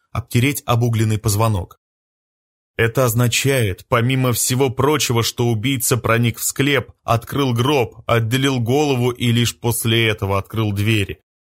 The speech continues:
дабы дневной свет уничтожил плоть. Иными словами, он знал, что делает. Я полагаю, Лотта не первая жертва.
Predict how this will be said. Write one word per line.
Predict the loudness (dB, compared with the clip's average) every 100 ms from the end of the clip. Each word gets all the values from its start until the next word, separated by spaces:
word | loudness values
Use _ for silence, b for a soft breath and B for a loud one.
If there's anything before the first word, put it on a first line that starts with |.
| _
дабы | 0 0 0 -2
дневной | -2 0 0 2 0
свет | 0 0 0 0
уничтожил | -2 -2 -2 0 0 -2
плоть. | -2 -2 -2 -6 -16 _ _ _ _
Иными | 0 0 0
словами, | 0 2 2 0 0
он | -2
знал, | 0 0 0 0
что | 0 0
делает. | 2 2 0 -4 -10 -18 _
Я | -8 -2 -2
полагаю, | 0 0 2 0 0
Лотта | 0 -2 -2 -2 0 -2 -8 _ -8
не | -2 -2
первая | 0 0 0 0 -2
жертва. | -2 -2 -4 -12 -20